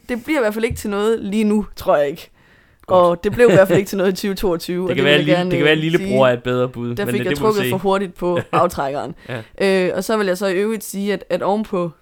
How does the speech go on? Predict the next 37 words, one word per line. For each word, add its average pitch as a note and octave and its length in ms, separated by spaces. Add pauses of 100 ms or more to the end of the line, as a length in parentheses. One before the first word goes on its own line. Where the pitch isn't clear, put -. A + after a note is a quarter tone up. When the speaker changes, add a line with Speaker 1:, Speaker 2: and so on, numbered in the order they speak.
(140)
Speaker 1:
tyve F#3+ 260
toogtyve, G3+ 600
så A3+ 80
sidder A3 260
jeg E3 120
lidt F3+ 200
med E3 80
den D#3 80
samme D#3+ 300
følelse, F#3 320
som D#3 160
jeg D#3 80
gjorde F3+ 360 (220)
inden F#3+ 260
sæsonen D#3+ 480
med D#3 100
Ineos. E3+ 460 (520)
De A#3+ 140
har A3+ 280
en E3+ 140
masse F#3 280
helt F#3+ 340
vildt G3 220
gode G3 280
ryttere G3 360
på F3 180
holdet, F#3+ 380 (580)
øhm, E3 500 (680)
men G#3 220
bare G#3 300
ikke G#3+ 160 (180)
styrken A3 480
til F#3 280
at F#3 100
udfordre F#3+ 500
Jumbo E3 220
Visma F3 440